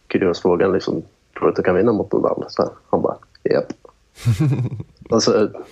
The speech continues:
Speaker 1: iskallt liksom.
Speaker 2: Ja, han har ju
Speaker 1: Och
Speaker 2: ett enormt självförtroende. Jag fick en rap-, jag fick l-, lite rapporter om det från en bekant som hade träffat några australier som är involverade i australiska tennisförbundet,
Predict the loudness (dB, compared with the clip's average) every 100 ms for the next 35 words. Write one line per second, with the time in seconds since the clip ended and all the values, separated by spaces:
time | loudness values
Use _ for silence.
0 | -10 0 0 2 0 0 -4 -4 -4 -6
1 | -8 -8 -10 -2 0 2 0 -2 -6 -4
2 | 0 2 2 0 -2 -6 -4 -4 -4 -4
3 | -2 -2 -2 -2 -4 -6 -4 -6 -4 -8
4 | -8 -6 -6 -6 -4 -2 0 -2 -6 -2
5 | 0 0 -2 -2 -2 -2 -6 -14 -20 -10
6 | -2 -2 0 0 0 -2 -2 0 0 0
7 | 0 0 0 0 -2 -2 -2 0 -2 -4
8 | -2 -2 0 -2 0 0 0 0 -2 -4
9 | -4 -4 -4 -4 -2 -2 -2 -2 -2 -2
10 | -4 -8 -12